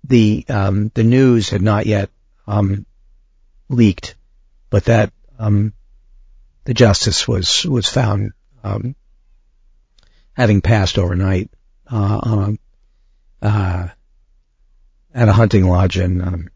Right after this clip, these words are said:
in Texas. And, and he was, uh, like an uncle to me in a lot of ways, tremendously good and generous man. Um,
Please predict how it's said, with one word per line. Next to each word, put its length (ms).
in 140
Texas. 580
And, 300
and 180
he 200
was, 360
uh, 500
like 200
an 100
uncle 380
to 80
me 380
in 100
a 60
lot 200
of 60
ways, 540
tremendously 640
good 360
and 240
generous 500
man. 420
Um, 500